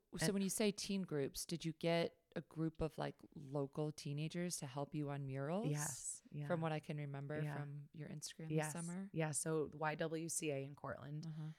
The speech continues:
Speaker 2: has a group of, um, young ladies. Uh, I, I don't, e-, I mean, they're from all different walks of life,
Speaker 1: Yeah.
Speaker 2: socioeconomic,
Speaker 1: Yeah.
Speaker 2: racial, diver-, like,
Speaker 1: Sure.
Speaker 2: it's a diverse group.
Speaker 1: Yeah.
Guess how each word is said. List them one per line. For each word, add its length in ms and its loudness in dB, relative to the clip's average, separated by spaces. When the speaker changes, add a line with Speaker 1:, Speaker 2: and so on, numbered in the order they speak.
Speaker 2:
has 180 4
a 60 2
group 400 -2
of, 380 -4
um, 520 0
young 340 2
ladies. 640 0
Uh, 540 0
I, 200 -2
I 60 -2
don't, 140 -4
e-, 100 -6
I 60 2
mean, 140 2
they're 160 2
from 140 -6
all 160 2
different 260 -4
walks 240 -4
of 140 -4
life, 200 -2
Speaker 1:
Yeah. 240 0
Speaker 2:
socioeconomic, 920 -4
Speaker 1:
Yeah. 240 -4
Speaker 2:
racial, 340 0
diver-, 340 -8
like, 160 -6
Speaker 1:
Sure. 300 2
Speaker 2:
it's 120 -4
a 40 -2
diverse 480 6
group. 300 -4
Speaker 1:
Yeah. 200 -2